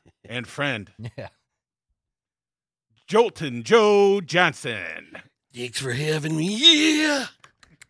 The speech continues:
Speaker 3: Glad to be here. Uh, man, I love that intro theme.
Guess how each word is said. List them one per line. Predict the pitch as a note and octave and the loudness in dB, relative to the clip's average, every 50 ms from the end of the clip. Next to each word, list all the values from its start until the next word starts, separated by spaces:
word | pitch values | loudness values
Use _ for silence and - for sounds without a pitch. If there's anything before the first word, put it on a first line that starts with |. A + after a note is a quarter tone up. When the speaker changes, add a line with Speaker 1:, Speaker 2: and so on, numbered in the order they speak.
| _ _ _ _ _ _ _ _ _ _ _ - - - - - _ - - _ _ _ _ | _ _ _ _ _ _ _ _ _ _ _ -20 -20 -20 -20 -20 _ -20 -20 _ _ _ _
Speaker 3:
Glad | - D3 E3+ G3 G#3 F#3+ | -8 -4 0 0 0 0
to | F#3 | 2
be | F3+ F3 E3+ D3+ | 2 2 2 2
here. | D3 C#3+ C3+ B2+ A#2 G#2+ G2+ - _ _ _ _ _ _ _ _ _ _ - | 2 0 0 0 -2 -4 -6 -12 _ _ _ _ _ _ _ _ _ _ -16
Uh, | A3 - - | -12 -8 -6
man, | A3 A3 F#3 | -4 -2 -2
I | F3 | -2
love | E3 D#3+ D#3 C#3 | -2 -4 -4 -4
that | C3+ C3+ B2+ | -4 -4 -2
intro | B2 B2+ A2+ - B2 A2 G2 | -4 -4 -6 -6 -8 -10 -10
theme. | F#2+ - - G#2 G2+ G2 F#2+ F#2+ | -10 -12 -10 -10 -10 -10 -12 -14